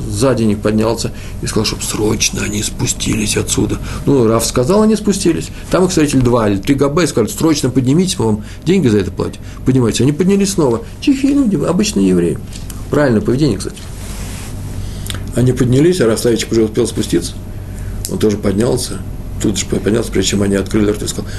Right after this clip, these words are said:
«Срочненько спускайтесь. Нельзя это делать». Они спустились. И так происходило много, дол-, много раз. В русских сказках по три раза, там много раз. И Рав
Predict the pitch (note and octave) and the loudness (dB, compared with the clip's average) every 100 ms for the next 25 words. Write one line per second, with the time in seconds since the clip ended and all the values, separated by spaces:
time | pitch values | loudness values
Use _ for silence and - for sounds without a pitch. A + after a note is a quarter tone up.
0 | - - - C3+ B2+ B2 A#2 A2 G#2+ B2 | -6 -4 -2 0 2 0 -2 -4 -4 -2
1 | - A#2 A#2 - - - - - - - | -2 -2 -2 -4 -8 -8 -8 -8 -8 -8
2 | - - B2+ A#2 - - G2+ G2 - D#3 | -2 0 2 0 0 0 0 0 0 2
3 | E3+ D#3+ A#2 G#2 - - - G2 C3 C#3+ | 0 0 0 -2 -4 -8 -6 -2 2 0
4 | - - - G#2 G2+ A#2 G#2+ - - G#2 | 0 -4 -2 0 2 0 -2 -6 -4 2
5 | G#2 B2 C3+ C3+ G#2 A2+ C3+ B2 A2+ D3 | 4 4 4 2 2 4 4 2 2 2
6 | F#3 A3 - - - - - - - - | 2 2 -2 -4 -8 -8 -12 -12 -10 -10
7 | - - - C#3 B2 B2+ C#3+ C#3 C3 G3+ | -10 -6 -2 2 4 4 2 2 2 0
8 | G3+ - B2+ B2+ A#2 G2+ F#2 A#2 C3+ F3 | 0 -2 -2 2 2 2 0 0 2 2
9 | C#3+ B2+ - - - - - - - - | 2 -2 -4 -10 -12 -14 -12 -10 -8 -8
10 | - - - - - A2 G#2+ G#2 G2+ G#2+ | -8 -8 -8 -8 -2 2 4 4 4 4
11 | A2 | 2